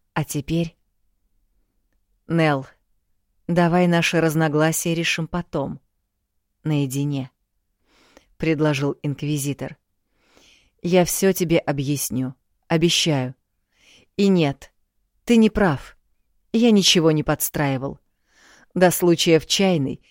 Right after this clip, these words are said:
я не подозревал о существовании Тьеры Даниэль. «Я тебе больше не верю», бросил Лейнел. «Но и мстить не буду.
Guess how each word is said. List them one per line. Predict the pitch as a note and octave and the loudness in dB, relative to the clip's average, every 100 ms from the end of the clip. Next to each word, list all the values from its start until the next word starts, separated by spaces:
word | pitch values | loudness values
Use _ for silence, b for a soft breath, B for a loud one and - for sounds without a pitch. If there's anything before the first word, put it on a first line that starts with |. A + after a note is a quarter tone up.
| _ - | _ -8
я | F3+ F3 | 0 2
не | F3 E3+ | 2 2
подозревал | D#3+ D3+ D#3 D#3 E3+ D#3+ - | 2 2 2 2 0 -2 -6
о | |
существовании | B2 D#3 D#3 - D#3 D3 C#3+ D3+ | -8 -6 -6 0 0 2 0 -2
Тьеры | C3+ D#3+ D3+ C#3+ | -4 -2 0 0
Даниэль. | C#3 D3 D3 C#3+ C#3 _ _ _ _ _ _ _ _ _ _ _ _ _ _ _ _ _ _ _ - | -2 -2 -2 -4 -8 _ _ _ _ _ _ _ _ _ _ _ _ _ _ _ _ _ _ _ -8
«Я | F#3+ F3 | -6 -4
тебе | - D3 D#3+ | -4 -4 -2
больше | D3+ C#3+ - | -2 -4 -4
не | D3 D3 | -4 -4
верю», | D#3+ B2+ C3+ _ _ _ _ _ _ _ - | -4 -6 -10 _ _ _ _ _ _ _ -4
бросил | D#3+ D#3 C#3+ D3 C#3 | 0 0 0 -4 -4
Лейнел. | C3+ C3+ C3+ C3 - _ b b b b b b _ _ | -2 -2 -2 -6 -14 _ b b b b b b _ _
«Но | G3 E3+ | -6 -4
и | D3 | -4
мстить | C#3+ - D#3+ - | -4 -8 -10 -6
не | C3+ | -6
буду. | C3 - C#3 | -8 -12 -14